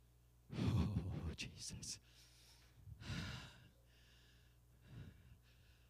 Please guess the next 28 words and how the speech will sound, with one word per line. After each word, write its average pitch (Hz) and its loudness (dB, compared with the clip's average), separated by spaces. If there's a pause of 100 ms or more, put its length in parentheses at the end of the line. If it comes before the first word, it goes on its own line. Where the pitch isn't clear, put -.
So 170 12
it 156 12
means 190 12
to 170 12
fasten 202 12
upon, 180 12
to 147 12
seize, 156 12 (880)
to 190 12
be 196 12
strong. 226 12
That 208 12
means 233 12
to 202 12
use 208 12
every 214 12
ounce 220 12
of 175 12
strength 208 12
you 214 10
got. 214 8 (2500)
I 160 12
ain't 208 12
gonna 185 12
say 180 12
it's 170 10
always 190 12
easy. 208 2